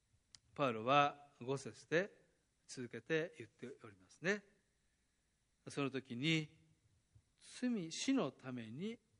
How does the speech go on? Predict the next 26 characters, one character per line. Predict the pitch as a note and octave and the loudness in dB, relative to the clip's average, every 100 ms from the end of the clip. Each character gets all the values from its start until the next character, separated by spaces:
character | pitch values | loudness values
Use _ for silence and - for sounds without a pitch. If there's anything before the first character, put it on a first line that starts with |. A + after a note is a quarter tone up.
| _ _ _ _ _ _ _ _ _ - | _ _ _ _ _ _ _ _ _ -12
実 | A2+ | -4
を | C3 F#3 - - | -4 -4 -8 -18
結 | A2 - | -16 -14
ん | F#2+ F2+ | -16 -20
だ」。 | - - _ _ _ _ _ _ _ _ _ _ _ - - _ _ _ _ _ _ - - - - - - | -20 -20 _ _ _ _ _ _ _ _ _ _ _ -16 -16 _ _ _ _ _ _ -20 -20 -20 -20 -14 0
人 | F3 | 4
間 | F#3 F#3 | 6 10
が | F3+ F3 F#3 F#3+ | 12 12 12 4
自 | D3+ | 4
分 | F#3 F#3 | 6 6
の | F3+ | 8
欲 | F3 F3 G3+ | 8 6 4
望 | F3+ G3 | 6 6
の | G3 | 8
ま | G3 | 6
ま | A3+ | 6
に | G#3 E3 | 4 2
生 | |
き | - | 2
る | G3+ | 2
こ | F3 | 2
と | D#3 | -2
に | D3 C3+ | -4 -4
よ | B2+ | -6
っ | |
て、 | - - G3+ D3 G#2 | -4 4 6 6 2